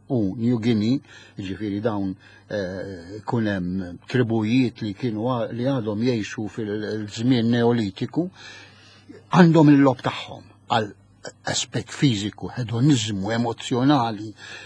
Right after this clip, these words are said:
ta' għaqda, insomma, importanti. U jekk wieħed jistudja t-tfal, hemm il-lob solitarju, u mbagħad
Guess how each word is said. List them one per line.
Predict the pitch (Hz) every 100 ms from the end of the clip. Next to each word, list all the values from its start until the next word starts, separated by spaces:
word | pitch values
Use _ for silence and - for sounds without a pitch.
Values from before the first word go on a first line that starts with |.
| - -
ta' | 113 104 135
għaqda, | 143 107 107 - 208
insomma, | 180 160 - - _ _ -
importanti. | 202 - 147 - 95 90 - - - -
U |
jekk | 277 302 -
wieħed | 180 156 151
jistudja | 131 - 190 120 113
t-tfal, | - - 110 92 139 - - - -
hemm | 104 107
il-lob | 101 92
solitarju, | - 127 147 165 190 113 95 90 - - -
u | 135
mbagħad | 120 110